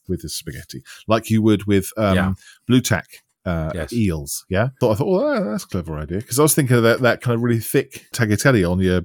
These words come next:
Speaker 1: your tiger tank. But you're saying it was, it was pipe. Well, I'll have to re-listen to it. So I, I think it's a good idea.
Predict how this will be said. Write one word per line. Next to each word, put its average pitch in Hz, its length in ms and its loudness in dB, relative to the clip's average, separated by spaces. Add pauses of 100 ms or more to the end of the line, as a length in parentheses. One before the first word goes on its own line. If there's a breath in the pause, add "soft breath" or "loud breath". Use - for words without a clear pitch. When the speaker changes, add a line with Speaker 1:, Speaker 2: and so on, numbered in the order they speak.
(120)
Speaker 1:
your 101 160 -2
tiger 117 300 2
tank. - 340 -12 (220)
But 135 120 2
you're 120 140 6
saying 120 220 4
it 120 80 -4
was, - 300 -2
it 131 100 -4
was 127 100 -6
pipe. - 240 -6
Well, 90 160 -8
I'll 156 120 0
have 85 200 -6
to 95 60 -6
re-listen 90 320 -4
to - 120 -14
it. - 800 -14
So 147 100 0
I, 165 240 6
I 208 60 6
think 98 200 0
it's 85 120 -8
a 95 40 -6
good 107 140 2
idea. 131 320 2